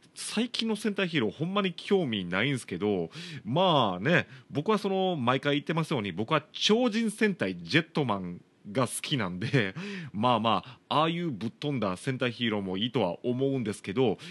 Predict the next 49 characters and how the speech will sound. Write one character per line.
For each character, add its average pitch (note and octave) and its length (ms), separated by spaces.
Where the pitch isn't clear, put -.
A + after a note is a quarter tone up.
ま A3 120
あ、 - 20
そ G#3+ 80
の G3 320
ブ C#3 160
ロ A#3+ 60
グ A#3+ 80
に A#3 40
も C3 120
書 G#2+ 80
き B2 80
ま B2 80
し - 40
た G2+ 60
け F#2 80
ど、 A2 300
今 D#3 220
YouTube F3 680
で F#2 260
僕 C3+ 200
は D3+ 60
小 A3 240
学 A#3+ 200
校 A2 200
四 G2+ 200
年 G3+ 180
生 A#2+ 140
の F#2 80
時 G2 160
に F2+ 80
見 F#2+ 160
て B2 100
い A2+ 80
た G2+ 300
五 A2+ 120
星 G#3 320
戦 G3 240
隊 F2+ 240
大 D#3 200
レ F#3+ 120
ン C#3 100
ジ G#2 140
ャ E2 220
ー - 20
が、 C#3 280
ま C3 140
あ、 - 20
そ A2 160
の G2+ 540